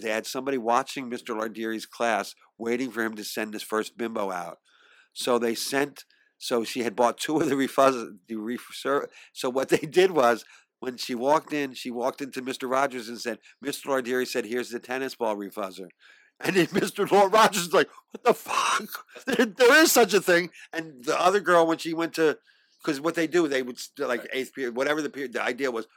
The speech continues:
Speaker 1: first period, you send one, I'll send one. But the other girl came and she said to Mister Lardieri, "Here's, Mister Rogers said, 'Here's the tennis ball refuzzer you wanted.'" And they were both saying, "What the <laughs> fuck?"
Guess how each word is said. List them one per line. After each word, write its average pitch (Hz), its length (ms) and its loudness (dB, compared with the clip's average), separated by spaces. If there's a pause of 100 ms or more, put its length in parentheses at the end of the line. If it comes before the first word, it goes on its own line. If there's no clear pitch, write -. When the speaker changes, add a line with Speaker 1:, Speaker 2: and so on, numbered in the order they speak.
Speaker 1:
first 143 240 -4
period, 131 200 -2
you 127 80 -6
send 127 240 -6
one, 123 160 -4
I'll 113 160 -4
send 92 240 -14
one. 82 160 -18 (540)
But 127 160 -4
the 143 100 0
other 175 200 4
girl 147 260 6
came 143 260 -2
and 156 120 -4
she 143 80 -12
said 135 240 -2
to 123 60 -14
Mister 156 300 -4
Lardieri, 156 400 2
"Here's, 143 220 -4 (380)
Mister 143 180 -6
Rogers 160 300 6
said, 156 120 4
'Here's 147 180 0
the 143 60 -10
tennis 170 280 -2
ball 131 160 0
refuzzer 110 380 -2
you 113 120 -8
wanted.'" 101 340 -6 (840)
And 127 120 -10
they 147 100 -2
were 147 120 2
both 165 300 2 (160)
saying, 123 240 -6
"What 117 240 -4
the 139 80 -8
<laughs> - 100 -16
fuck?" 151 300 2